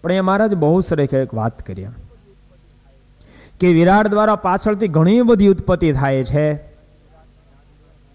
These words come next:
કારણ કે વિરાટની નાભીમાંથી બ્રહ્માની ઉત્પત્તિ થાય છે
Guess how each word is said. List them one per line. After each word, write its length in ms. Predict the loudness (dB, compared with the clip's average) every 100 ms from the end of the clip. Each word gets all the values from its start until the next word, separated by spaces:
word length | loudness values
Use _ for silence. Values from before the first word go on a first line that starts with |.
| _ _ _ _ _ _ _ _ _ _ _ _ _ _ _ _ _
કારણ 260 | -2 -2 0
કે 60 | 0
વિરાટની 460 | 2 0 0 -2
નાભીમાંથી 760 | 0 2 2 2 0 0 0 -2 -6 -20 -20 -16 -6
બ્રહ્માની 560 | 0 2 2 2 0 -2
ઉત્પત્તિ 320 | -2 -2 -2
થાય 260 | -2 -4 -4
છે 220 | -4